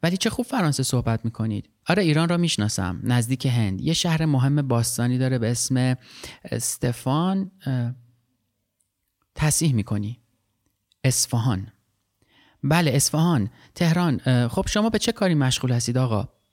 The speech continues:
من بازیگر تئاترم. اوه، تئاتر. من عاشق تئاتر بودم. تا به خودت بجنبی، تاریخ بنگاه‌های تئاترال فرانسه را برایت گفته است. یک زمانی خودش بازی می‌کرده.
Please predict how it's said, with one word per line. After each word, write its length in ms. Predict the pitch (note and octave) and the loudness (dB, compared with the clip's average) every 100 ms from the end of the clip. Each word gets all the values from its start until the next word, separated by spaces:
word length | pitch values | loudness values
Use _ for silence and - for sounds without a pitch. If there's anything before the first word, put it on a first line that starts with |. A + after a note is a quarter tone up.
| - | -2
من 120 | D3+ | 2
بازیگر 400 | C3+ A#2 A#2 B2+ | 4 4 4 2
تئاترم. 580 | C#3 A2 G#2+ - E2+ A2+ - _ _ _ - - | 2 2 2 0 -6 -8 -14 _ _ _ -20 -8
اوه، 220 | - C#3 G#2+ | -2 0 0
تئاتر. 420 | A2 A#2 A#2+ - | 0 2 2 2
من 120 | C#3+ | 0
عاشق 380 | - A#2 - C#3+ | 2 0 2 0
تئاتر 360 | C3+ G#2+ A#2+ - | 0 -2 -2 -4
بودم. 300 | - G#2+ - _ _ _ _ _ _ _ - | -10 -10 -14 _ _ _ _ _ _ _ -2
تا 140 | D#3 | 0
به 80 | D3 | 2
خودت 280 | C3+ B2 A#2+ | 2 2 2
بجنبی، 500 | A#2 A#2+ A#2+ C3+ D3 | 2 2 2 2 2
تاریخ 380 | B2+ B2+ C3+ D3 | 0 2 2 0
بنگاه‌های 560 | B2 A#2+ A2+ A2+ C#3 | 0 0 2 2 0
تئاترال 560 | - A2+ A2+ - C3 C3 | 2 0 0 0 0 0
فرانسه 460 | A#2+ A2+ A2+ C3+ | 0 0 0 0
را 100 | C3 | -2
برایت 380 | A#2 A2+ A#2 A#2+ | 0 0 0 -2
گفته 280 | G#2 G#2 A2+ | -4 -4 -2
است. 280 | F#2 - - _ _ _ _ _ _ _ - | -4 -6 -14 _ _ _ _ _ _ _ -2
یک 140 | D3+ | 0
زمانی 340 | C3+ C3 C#3 C#3 | 2 4 2 2
خودش 340 | C#3+ C3+ B2+ | 0 0 2
بازی 300 | A#2 A2 A2+ | 2 2 2
می‌کرده. 520 | G2 - F2+ - G#2+ | 0 -2 -6 -6 -8